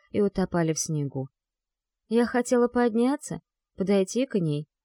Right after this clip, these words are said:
но невидимая сила приковала меня к земле, не давая возможности пошевелиться.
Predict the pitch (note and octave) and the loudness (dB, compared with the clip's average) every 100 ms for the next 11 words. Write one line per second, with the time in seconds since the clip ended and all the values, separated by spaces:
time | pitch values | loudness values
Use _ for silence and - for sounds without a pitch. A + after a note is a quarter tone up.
0 | _ _ A#3 A#3 A#3 A#3 A3+ A#3 G#3+ G#3 | _ _ 4 6 4 2 2 4 4 2
1 | - C4 G#3+ - D#3+ E3 E3 F#3 E3 D#3+ | 2 2 2 2 -2 0 2 2 2 0
2 | D#3+ D#3+ E3 E3 E3 F3+ B3+ - _ _ | -2 -2 0 0 0 0 -2 -8 _ _
3 | B3 A#3 A3 G#3+ A#3 A3 G3+ G3 F#3 E3+ | 0 4 4 4 2 4 2 2 2 0
4 | E3 E3 E3+ - D#3+ D#3 - D#3+ C#3+ C#3 | 0 -2 -4 -6 -6 -6 -4 -4 -4 -4
5 | C3 - - | -6 -6 -12